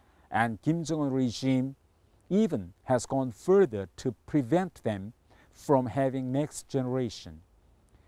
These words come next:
The recent assassination of Kim Jong-un's half-brother Kim Jong-nam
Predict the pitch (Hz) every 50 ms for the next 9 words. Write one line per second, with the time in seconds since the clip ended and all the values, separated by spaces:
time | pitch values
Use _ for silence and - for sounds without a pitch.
0 | _ _ - 147 139 123 151 208 190 - - - 196 175 - - _ - 135 -
1 | - 120 107 - - 127 123 123 123 113 - - - 139 131 123 - - 120 117
2 | 113 - - - _ - 131 127 120 107 131 120 120 117 113 - - - 165 185
3 | 180 - _ - 120 107 104 98 98 107 92 - 110 104 95 107 101 101 113 120
4 | 127 131 131